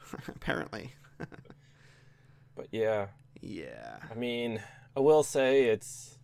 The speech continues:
Speaker 2: it's like seeing Spider-Man and Black Panther both go, and then I'm like, they both have, like, confirmed movies. And I'm like, "Uh, okay, I guess this is not, this is getting undone." <laughs>
Speaker 1: Yeah, that is the one thing that definitely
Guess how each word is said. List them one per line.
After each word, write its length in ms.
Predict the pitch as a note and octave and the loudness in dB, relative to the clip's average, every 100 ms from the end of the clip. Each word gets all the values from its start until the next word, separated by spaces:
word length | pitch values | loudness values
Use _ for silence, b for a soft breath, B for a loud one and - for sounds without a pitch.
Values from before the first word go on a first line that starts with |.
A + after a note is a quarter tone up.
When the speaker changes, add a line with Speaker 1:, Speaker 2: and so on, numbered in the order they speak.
| - - - | -20 -20 -10
Speaker 2:
it's 100 | - | 2
like 280 | D#3+ - - - | 2 2 -8 -6
seeing 420 | - G3+ F#3+ F3 | 6 6 6 0
Spider-Man 760 | - - C3 D3 D3+ D3+ D3+ D3 | -4 2 4 6 4 4 2 2
and 480 | B2+ C3 C3 A#2+ A2 | 0 0 0 -2 -2
Black 280 | A#2+ A#2+ A2+ | 2 2 2
Panther 400 | A#2 A#2+ B2+ B2 | 0 0 0 0
both 460 | F#2+ A#2+ A#2 A2+ - B2+ | 2 4 4 2 -14 -10
go, 420 | A2 A#2+ A#2+ B2 - - | 2 6 6 2 -4 -4
and 200 | A#2 A#2 | -2 0
then 140 | A#2 | -2
I'm 100 | A2+ | 0
like, 280 | A2+ G#2 - | 0 -2 -4
they 140 | E3 | -6
both 220 | F#3+ G3 | -2 -2
have, 180 | F#3 E3+ | 0 2
like, 180 | C#3+ A#2+ | 2 0
confirmed 400 | C3 A#2 D3 B2+ | -6 -4 -2 0
movies. 440 | B2 A2 G2 F#2+ | 0 2 0 -2
And 80 | G2+ | -6
I'm 60 | G#2+ | -6
like, 160 | G2+ - | -6 -4
"Uh, 340 | G2+ G2 F#2 - | -4 -2 -2 -4
okay, 420 | F#2+ - G2 G#2+ A#2 | -8 -4 -4 -4 -4
I 40 | |
guess 340 | A2 A#2 - | 0 0 0
this 320 | - B2 - C3 | -2 -2 -2 -4
is 100 | B2 | 0
not, 280 | A2+ B2 - | 0 0 -4
this 100 | A#2+ | -8
is 180 | A2+ G#2+ | -6 -4
getting 280 | G#2 G#2 G2+ | -2 -2 -2
undone." 500 | G#2+ G#2+ A#2+ F#3+ G3+ | 0 2 6 6 4
<laughs> 60 | B B B B - | B B B B 0
Speaker 1:
Yeah, 340 | G3+ G#3+ G3 - B - | 6 6 6 0 B 2
that 120 | B3+ | 2
is 140 | C#4 | 6
the 80 | B3 | 4
one 180 | G3 G#3 | 4 0
thing 140 | G#3 | 2
that 260 | E3 G#2 - | 0 -2 2
definitely 760 | D#3+ E3 F3+ - C3+ A#2+ A#2+ | 4 4 0 -2 0 0 -4